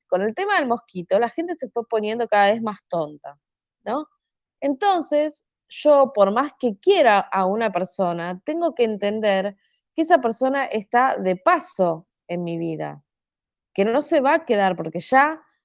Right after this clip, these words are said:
eh, mi frecuencia no, no es la de ese, de, la de ese tipo de sociedad. Y no es una cuestión de, de creerse superior, ni del ego, ni de nada. No,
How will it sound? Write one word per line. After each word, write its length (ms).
eh, 500
mi 220
frecuencia 1040
no, 400
no 280
es 380
la 300
de 220
ese, 680
de, 380
la 200
de 80
ese 280
tipo 300
de 80
sociedad. 720
Y 80
no 100
es 140
una 200
cuestión 400
de, 200
de 280
creerse 460
superior, 720
ni 200
del 240
ego, 460
ni 180
de 120
nada. 340
No, 440